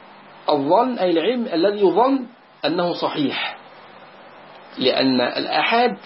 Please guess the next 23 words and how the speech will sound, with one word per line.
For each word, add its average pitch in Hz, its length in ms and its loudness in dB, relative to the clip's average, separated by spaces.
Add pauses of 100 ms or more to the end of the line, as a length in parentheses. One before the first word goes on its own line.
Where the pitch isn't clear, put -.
(120)
الذين 151 340 2
نقلوا 185 280 2
خبر 190 260 2
الواحد 165 400 2 (400)
يعتريهم 165 640 -2
الو-، 139 220 2
الوهم، 143 520 0 (480)
النسيان 147 760 2 (300)
والخطأ، 156 500 2 (800)
والأحكام 190 380 4
الشرعية 220 460 4
لا 220 100 4
تبنى 226 260 0
على 175 160 4
الخطأ 226 360 2
والنسيان 151 480 0
والوهم. 196 340 0 (760)
نقول 151 180 4
تاني، 117 300 -2 (920)
الأصل 135 560 0
في 120 60 -2
خبر 139 280 0
الآحاد 165 600 0